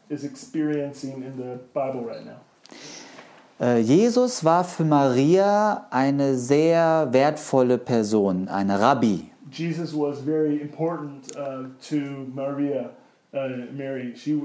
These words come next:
Speaker 1: he was her, a teacher, a rabbi.
Speaker 2: Jesus hat das Leben von Maria verändert.
Speaker 1: He changed Ma-, Mary's life.
Speaker 2: Aber dann ist Jesus grausam am Kreuz gestorben.
Speaker 1: But then, uh, sadly, he's,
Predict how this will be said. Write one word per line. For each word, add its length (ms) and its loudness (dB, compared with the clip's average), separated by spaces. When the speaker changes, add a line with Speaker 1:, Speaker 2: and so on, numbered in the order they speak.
Speaker 1:
he 80 -2
was 280 -4
her, 380 -6
a 80 -12
teacher, 420 -8
a 40 -6
rabbi. 360 -6
Speaker 2:
Jesus 480 2
hat 320 2
das 180 0
Leben 400 4
von 220 0
Maria 380 2
verändert. 680 -2
Speaker 1:
He 140 -8
changed 680 -6
Ma-, 260 -8
Mary's 480 -4
life. 300 -6
Speaker 2:
Aber 260 0
dann 300 2
ist 240 -8
Jesus 500 0
grausam 640 0
am 200 -2
Kreuz 380 -2
gestorben. 640 -2
Speaker 1:
But 140 -6
then, 500 -4
uh, 260 0
sadly, 480 -2
he's, 340 -8